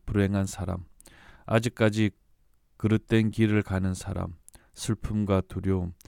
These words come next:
인생의 무게에 짓눌려 신음하는 모든 사람들에게 기쁨을 주시고 새로운 희망을 주실 것을 믿습니다.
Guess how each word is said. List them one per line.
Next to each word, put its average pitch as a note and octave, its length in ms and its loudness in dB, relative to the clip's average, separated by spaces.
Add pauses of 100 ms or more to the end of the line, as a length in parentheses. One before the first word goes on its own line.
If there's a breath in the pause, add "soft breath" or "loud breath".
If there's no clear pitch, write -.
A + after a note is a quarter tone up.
(300 loud breath)
인생의 A2+ 500 2
무게에 A2 400 4
짓눌려 G#2+ 520 2
신음하는 A2 580 0
모든 G#2 420 2
사람들에게 F2+ 920 -6 (280 soft breath)
기쁨을 G#2 560 0
주시고 F2+ 560 -8 (400 soft breath)
새로운 A#2 440 4
희망을 A2+ 460 2
주실 - 320 -6
것을 G#2+ 420 -4
믿습니다. F2 680 -10